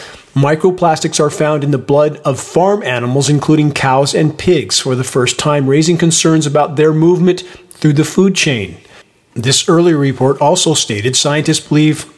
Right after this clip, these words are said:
the discovery could have serious implications for public health. They further stated, "Plastic particles entering the bloodstream risks being deposited in people's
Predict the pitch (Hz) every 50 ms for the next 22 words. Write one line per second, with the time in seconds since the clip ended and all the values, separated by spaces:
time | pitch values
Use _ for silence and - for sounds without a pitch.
0 | - - 127 131 123 127 - - - 156 147 147 147 139 - - 147 147 135 135
1 | - - - - 147 147 147 151 139 - 151 143 - - 151 - - 139 135 127
2 | - 139 127 - - 131 135 - 131 120 110 127 123 - - 151 165 127 127 143
3 | - - - - - - - - - - - _ - 139 131 - 151 139 143 139
4 | - - 151 143 139 143 135 135 131 - - - 139 135 131 - - 143 - 156
5 | 147 143 143 139 147 135 143 147 135 - 147 139 147 143 139 113 131 135 135 -
6 | - - 147 143 147 143 139 131 - - - - - - - - - - _ _
7 | - 147 151 151 - - - - - 143 143 147 143 - - - - 143 139 151
8 | 147 139 151 139 147 147 147 139 - - 139 135 - 151 147 -